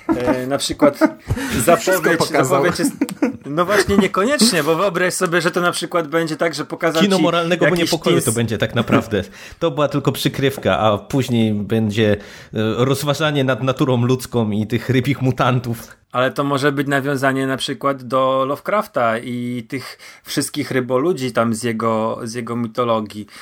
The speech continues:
Speaker 1: Także nie wiemy, co tam dalej będzie. Na razie nam pokazali krwawy teen, teen slasher, teen,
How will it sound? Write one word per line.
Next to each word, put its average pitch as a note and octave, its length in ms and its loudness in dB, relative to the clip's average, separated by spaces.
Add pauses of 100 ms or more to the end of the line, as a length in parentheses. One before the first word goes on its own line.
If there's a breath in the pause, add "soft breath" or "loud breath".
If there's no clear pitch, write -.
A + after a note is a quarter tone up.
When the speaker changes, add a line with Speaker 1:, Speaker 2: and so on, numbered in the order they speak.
(200 loud breath)
Speaker 1:
Także B2 280 -2
nie B2 140 2
wiemy, A3 220 2
co - 120 -8
tam B2 140 0
dalej A2+ 240 2
będzie. A2+ 320 0
Na A#2+ 60 4
razie C#3 160 2
nam D#3 100 2
pokazali D3+ 460 2
krwawy D3 840 2
teen, D#3+ 220 0 (380)
teen C3+ 300 -4
slasher, D3+ 580 0
teen, A#2+ 640 -6